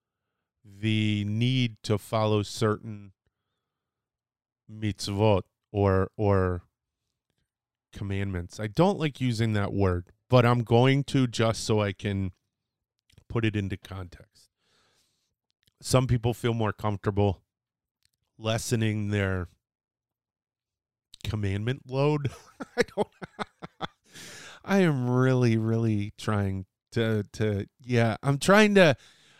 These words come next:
uh, what do I have? I think I have, like, twenty-five minutes, and I'm trying to define my entire religious everything, and it's, it's, it's daunting, while also trying <laughs> to describe,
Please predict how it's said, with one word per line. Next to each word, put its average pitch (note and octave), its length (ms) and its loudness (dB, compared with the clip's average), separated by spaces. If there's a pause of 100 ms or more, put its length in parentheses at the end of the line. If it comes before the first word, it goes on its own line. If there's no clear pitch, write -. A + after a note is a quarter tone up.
(360)
uh, D#3+ 100 -2
what D#3+ 220 2
do F3 100 10
I E3 80 10
have? C3+ 300 8
I B2 100 4
think E3 240 -2
I F3+ 80 6
have, D#3+ 180 6
like, A#2+ 260 2
twenty-five C3+ 760 -2
minutes, A2+ 400 -2
and G#2+ 100 -4
I'm F#2+ 140 -4
trying A2 440 0
to F#2+ 540 4 (680)
define A2+ 560 2
my G#2+ 140 0
entire G2+ 720 -4
religious G#2+ 1080 -2 (600)
everything, G2 840 0
and G#2+ 160 -4
it's, - 380 -2 (120)
it's, - 340 -10 (100)
it's - 320 -8 (160)
daunting, F2+ 560 -2 (300)
while D#3 340 6
also F3 480 6
trying C#3+ 440 6
<laughs> - 680 0
to - 160 2
describe, C#3+ 1040 2